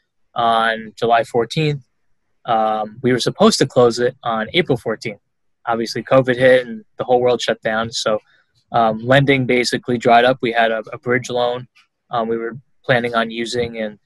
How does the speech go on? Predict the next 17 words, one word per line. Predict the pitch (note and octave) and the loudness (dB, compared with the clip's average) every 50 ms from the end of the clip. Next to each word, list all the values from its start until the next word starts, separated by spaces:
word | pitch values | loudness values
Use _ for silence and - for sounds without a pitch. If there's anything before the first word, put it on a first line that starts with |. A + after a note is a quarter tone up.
| _ _ _ _ _ _ | _ _ _ _ _ _
um, | - A#2 A2 A2 A2 G#2+ G#2+ G#2+ G#2+ G#2+ G#2+ - _ _ _ _ _ | -4 -2 -2 0 -2 -2 -4 -6 -8 -12 -14 -20 _ _ _ _ _
you | - B2+ A2 | -8 -6 -2
know, | G#2+ G#2+ G#2 | -2 -2 -2
it | |
was | G#2+ G#2+ G#2 - | -4 -8 -10 -4
tied | - C3 A#2+ A2+ A2+ G#2+ - - | 2 2 4 4 2 0 -2 -4
to | - A#2 A2+ A2 | -2 -2 0 -2
a, | G#2 G#2 G2+ _ _ _ _ _ _ _ _ - | -2 -4 -6 _ _ _ _ _ _ _ _ -6
a | B2 A2+ G#2 G#2 G#2 C3 - - _ _ - - - C#3+ | -4 -4 -4 -4 -6 -10 -16 -18 _ _ -20 -18 -14 -10
C | - - - D3 | -6 0 2 4
L | C3 C3 | 4 6
O | B2+ B2+ C3 | 4 4 4
market, | B2+ B2+ C3 B2+ B2 - C#3 C#3 C#3+ - _ _ _ _ _ - | 2 2 2 0 2 2 0 0 0 -4 _ _ _ _ _ -6
which, | C3 B2+ A#2 A#2 - - - - - - _ _ _ _ _ _ _ - | -4 -4 -4 -4 -6 -10 -12 -12 -14 -16 _ _ _ _ _ _ _ -2
um, | B2 A2+ A2 A2 G#2+ G#2 G#2 B2+ C#3 - | 0 0 0 0 -2 -4 -8 -14 -16 -6
you | - C#3 A#2 | -2 0 0
know, | A2+ G#2+ - | 0 -2 -4